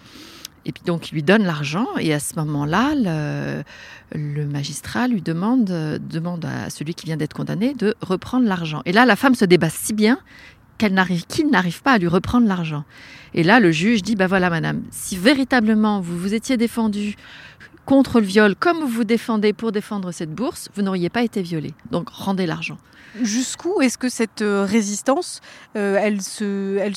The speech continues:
Speaker 2: elle doit se manifester, en tout cas dans le droit du, du dix-huitième. On verra ensuite si ça a un peu changé depuis.
Speaker 1: Alors, à l'époque, on avait la,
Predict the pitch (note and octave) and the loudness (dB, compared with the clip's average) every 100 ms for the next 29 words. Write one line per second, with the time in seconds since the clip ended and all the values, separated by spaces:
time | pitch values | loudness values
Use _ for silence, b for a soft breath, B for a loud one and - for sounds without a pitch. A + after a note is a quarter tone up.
0 | - A#3 A3+ A#3+ C#4+ - A#3 A3+ - A3+ | -2 2 2 4 2 2 0 0 -2 -4
1 | - G#3+ F#3 F#3+ A3 A3+ G#3 G3 G3+ A3 | -4 -4 -4 -4 -2 0 -2 -2 0 0
2 | G#3 G3 F#3 F#3+ G3 G3+ A3 - G3+ F#3+ | -2 -8 -10 -10 -6 -6 -4 -2 -4 -6
3 | G#3 G3 F#3 F3+ G3 F#3+ G3+ B3 - G3 | -10 -10 -8 -4 -2 -2 -4 -8 -8 0
4 | F#3+ G3+ C4 C4+ - A3+ A3 A3 G#3+ G#3 | 0 0 0 -2 -2 -4 -2 -2 -2 -6
5 | - G3 F#3 - G#3+ G3 D#3 - A#3+ A#3+ | -8 -12 -12 0 6 8 6 4 4 4
6 | - A#3+ G4 - G3+ F#3 F#3+ F#3+ D#3+ C3+ | 6 6 6 4 2 2 2 2 2 2